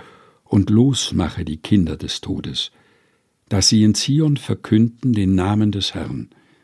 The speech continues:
und sein Lob in Jerusalem, wenn die Völker zusammenkommen und die Königreiche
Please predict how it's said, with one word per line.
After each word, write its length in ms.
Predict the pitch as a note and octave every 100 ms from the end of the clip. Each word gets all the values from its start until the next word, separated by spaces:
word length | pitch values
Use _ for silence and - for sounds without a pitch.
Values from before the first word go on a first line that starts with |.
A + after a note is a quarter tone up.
| _ _ _ _
und 200 | - F2
sein 220 | G2+ F2
Lob 480 | F#2+ A2+ A#2+ F#2 _ -
in 140 | G2+
Jerusalem, 840 | F2 E2+ E2+ B2 E2+ D#2 C2 G#1+ A#1+ _ _ _ _ _ _ _ _
wenn 140 | G2+ G2+
die 120 | E2+
Völker 520 | - A2 B2 B2+ A#2+
zusammenkommen 920 | - F#2+ G2 G#2+ A#2 G#2+ - A2 A2+
und 220 | G#2 G#2 -
die 100 | D#2
Königreiche 920 | G#2 G#2 G#2 - G2+ G#2 - G2+